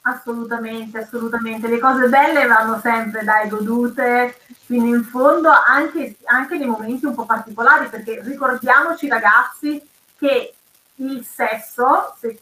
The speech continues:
mm, se vogliamo usare questo termine, non è solo ed esclusivamente penetrazione.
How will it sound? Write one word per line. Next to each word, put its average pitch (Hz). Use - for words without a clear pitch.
mm, 202
se 214
vogliamo 240
usare 233
questo 214
termine, 294
non 233
è 277
solo 262
ed 233
esclusivamente 233
penetrazione. 214